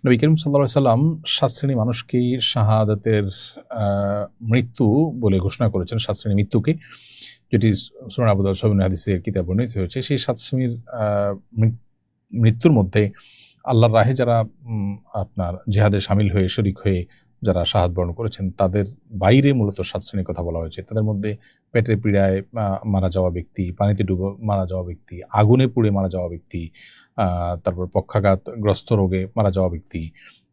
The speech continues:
তারপরে আপনার, আহ, উম, প্লেগ রোগে, উম, বা মহামারীতে মারা যাওয়া ব্যক্তি, এবং, আহ, যে কোনো কিছুর নিচে চাপা পড়ে মারা যাওয়া ব্যক্তি, এবং কোনো,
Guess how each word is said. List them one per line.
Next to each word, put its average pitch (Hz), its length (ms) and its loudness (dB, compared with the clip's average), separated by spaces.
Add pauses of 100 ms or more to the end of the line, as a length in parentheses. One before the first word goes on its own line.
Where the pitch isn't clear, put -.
তারপরে 90 400 -2
আপনার, 87 460 -8 (140)
আহ, 87 680 -12 (140)
উম, 92 280 -16 (340)
প্লেগ 113 300 4
রোগে, 95 300 0
উম, 98 720 -14
বা 92 100 -6
মহামারীতে 98 540 0
মারা 90 180 -4
যাওয়া 87 160 -6
ব্যক্তি, 90 360 -10
এবং, 90 360 -6 (400)
আহ, 85 680 -6
যে 95 160 -2 (240)
কোনো 95 180 0
কিছুর 98 280 -6
নিচে 92 180 -4
চাপা 101 300 2
পড়ে 101 280 0
মারা 92 200 -2
যাওয়া 87 180 -4
ব্যক্তি, 85 380 -14
এবং 95 260 -2
কোনো, 90 280 -8